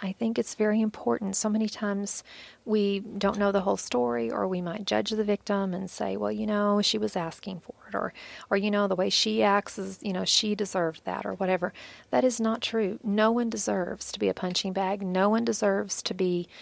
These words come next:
talked to or emotionally abused,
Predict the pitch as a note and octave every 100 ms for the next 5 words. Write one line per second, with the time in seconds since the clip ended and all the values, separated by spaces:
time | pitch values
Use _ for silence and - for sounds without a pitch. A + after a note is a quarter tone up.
0 | - - G#3 G#3 - - G3+ G#3+ - F#3+
1 | F3 F#3 E3+ G3 - A3 G#3 G3 F#3+ G3
2 | G3+ A3+ -